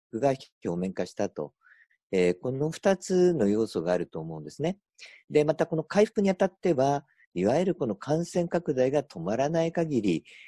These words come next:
えー、この感染、えー、拡大、えー、回復ができないと。えー、経済の再開をするためには、まずこの感染拡大を止めることが必要になると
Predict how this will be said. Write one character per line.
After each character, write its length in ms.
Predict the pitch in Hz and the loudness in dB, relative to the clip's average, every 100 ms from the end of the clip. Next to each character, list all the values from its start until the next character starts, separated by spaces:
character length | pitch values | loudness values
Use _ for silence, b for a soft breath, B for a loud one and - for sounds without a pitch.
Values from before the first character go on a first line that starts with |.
| B | B
え 260 | - 92 87 | 0 2 2
ー、 80 | 82 | 0
こ 140 | 95 | -4
の 240 | 87 82 - | -4 -4 -6
感 240 | - 110 107 | -6 -6 -6
染、 160 | - - | -10 -8
え 360 | 87 80 78 | -8 -6 -8
ー、 40 | - | -10
拡 200 | 110 120 | -8 -4
大、 240 | 110 92 - | 0 0 -2
え 200 | 95 80 | -2 -2
ー、 40 | |
回 180 | - 120 | -2 -2
復 180 | 110 - | -2 -2
が 80 | 85 | -2
で 140 | 95 | -2
き 120 | 95 170 | -4 -2
な 100 | 104 | -2
い 80 | 80 | -4
と。 220 | 80 78 _ b b b - | -12 -16 _ b b b -4
え 100 | 92 | -2
ー、 40 | |
経 220 | - 156 | 2 2
済 160 | 143 131 | 4 0
の 80 | 123 | 0
再 240 | 160 156 | 2 2
開 180 | 160 156 | 4 4
を 60 | |
す 120 | 151 156 | 2 -2
る 100 | 160 | -2
た 140 | 175 | -2
め 120 | 180 | 0
に 140 | 180 175 | 0 0
は、 180 | 190 180 | 0 2
ま 140 | 156 | 0
ず 120 | 135 | -2
こ 100 | - | -6
の 120 | 101 87 | -6 -6
感 260 | - 151 | -4 -4
染 180 | 151 151 | -2 -4
拡 240 | 160 151 | -4 -2
大 100 | 120 | 0
を 60 | 107 | 0
止 140 | - | -2
め 120 | 143 175 | -4 -4
る 80 | |
こ 100 | 180 214 | -4 -4
と 100 | 226 | -2
が 80 | |
必 260 | 165 - - | -2 -4 -4
要 120 | 95 | -4
に 80 | 85 | -2
な 120 | 80 | -4
る 120 | 78 73 | -6 -6
と 120 | 76 | -14